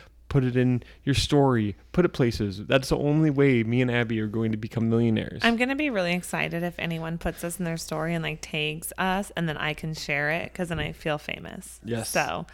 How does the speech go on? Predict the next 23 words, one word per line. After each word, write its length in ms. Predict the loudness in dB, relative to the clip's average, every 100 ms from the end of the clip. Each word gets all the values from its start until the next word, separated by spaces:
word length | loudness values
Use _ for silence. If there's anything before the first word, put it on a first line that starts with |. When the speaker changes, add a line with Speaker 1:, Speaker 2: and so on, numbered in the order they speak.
| -20 -20 -20 -16 0
Speaker 2:
that's 340 | 2 2 -6
really 280 | -2 -2 0
my 120 | -4 -2
goal. 340 | -2 -2 -4 0
As 140 | 2
Speaker 1:
Yeah. 40 |
Speaker 2:
we 100 | 4
all 160 | 4 4
know, 140 | 2
I'm 140 | -2 -2
just 240 | -2 -4
trying 260 | -4 0 0
to 60 | 0
be 80 |
bougie, 560 | 0 0 0 0 -2 -4 -8 -20 -20 -20 -10 -2
and 180 | 0
this 160 | -2 -4
is 160 | -6 -2
one 540 | 0 2 2 0 -2 -8 -16
shot 380 | -8 -2 0 0
at 120 | -2
that. 300 | -4 -6 -6 -10 -4
Speaker 1:
Mm. 260 | -2 -2